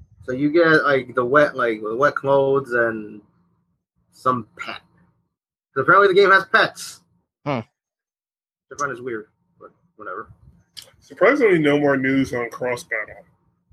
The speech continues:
Speaker 1: I don't think we're, I don't think we're gonna hear, be hearing too much about that until, uh, probably, like, later, probably later this year, early
Speaker 3: Yeah,
Speaker 1: this year.
Speaker 3: closer to the end of the year.
Speaker 1: Yeah. Especially, like, you know, 'cause it's Arc Sys, and I'm pretty sure they're, they're putting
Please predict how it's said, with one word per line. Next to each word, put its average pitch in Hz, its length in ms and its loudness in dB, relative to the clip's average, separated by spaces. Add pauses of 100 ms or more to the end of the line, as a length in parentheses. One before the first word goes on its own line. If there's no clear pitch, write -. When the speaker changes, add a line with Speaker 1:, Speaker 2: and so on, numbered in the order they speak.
(760)
Speaker 1:
I - 40 2
don't 294 100 6
think 294 100 0
we're, 269 180 4
I 180 80 4
don't - 120 4
think 240 120 -6
we're 220 60 -6
gonna 220 120 0
hear, 190 160 0
be 165 140 -4
hearing 147 320 0
too - 160 -12
much 120 180 -4
about 107 320 0
that 104 160 0
until, 104 420 -10
uh, 101 180 -4 (1000)
probably, 123 300 2
like, 104 100 -6
later, 107 280 -2
probably 120 440 -2 (100)
later 101 200 -8
this - 240 -18
year, 95 260 -10 (140)
early 135 160 0
Speaker 3:
Yeah, 131 100 6
Speaker 1:
this 127 120 -6
year. 135 80 4
Speaker 3:
closer 131 180 -4
to 127 140 -2
the 123 80 0
end 120 120 0
of 123 80 -2
the 120 60 -4
year. 123 280 -6
Speaker 1:
Yeah. 90 200 -2 (1400)
Especially, 143 300 2
like, 113 340 2
you 139 60 -2
know, 95 100 -8
'cause 107 140 -14
it's 104 100 -14
Arc 117 200 2
Sys, 85 300 -12
and 110 120 -8
I'm 113 120 -4
pretty 135 200 2
sure 127 140 0
they're, 120 260 -2
they're 123 160 0
putting 113 480 -4